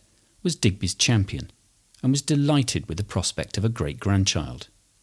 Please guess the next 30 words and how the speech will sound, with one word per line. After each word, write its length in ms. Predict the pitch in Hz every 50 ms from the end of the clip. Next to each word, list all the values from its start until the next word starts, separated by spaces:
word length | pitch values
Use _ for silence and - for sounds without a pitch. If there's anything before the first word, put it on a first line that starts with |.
| _ _ _ _ _ _ _ _ _ _ _ _ _ _ _ -
Her 180 | - 175 180
husband, 460 | 127 - 85 82 - - 101 110 113 -
Florency, 640 | - 143 139 123 98 80 - - - 73 87 101 - _ _ _ _ _ _ _ _ -
a 40 | 87
small-time 560 | - - 135 117 113 110 - - 101 92 90
tobacco 400 | - - 95 123 117 - - 95
smuggler, 440 | 92 - - 76 71 78 76 90 - _ _ _ _ _ _ _ _ _ _ _ _ -
did 160 | 104 87 -
what 140 | 92 92 98
he 100 | 117 135
always 400 | 139 127 101 80 73 69 - -
did 280 | - 76 71 - - _ _ _ _ _ _ _ _ _ _ -
and 140 | 156 147 -
kept 240 | - 82 - - -
his 100 | 104 113
opinions 500 | 117 117 - 87 71 71 69 73 76 -
to 120 | - -
himself. 600 | 76 78 - - - 107 92 71 71 - - - - _ _ _ _ _ _ _ _ _ _ _ _ _ _ _ _ _ _ _ _ _ _ _ _ _ _ _ _ _ -
Either 240 | 151 113 127 123 143
way, 380 | 131 117 92 80 76 78 98 - - - -
Claire 300 | - - 87 85 85 82
did 160 | 95 90 98
not 200 | 92 90 - -
care. 380 | - - 98 76 67 - 76 - _ _ _ _ _ _ _ _ _ _ _ -
She 160 | - - 87
was 180 | 85 87 82 92
young, 380 | 95 101 104 113 123 131 120 - - _ - - - - - -
she 220 | - - - 120
loved 260 | 117 135 143 139 -
Digby, 460 | - 107 85 76 - - 76 76 -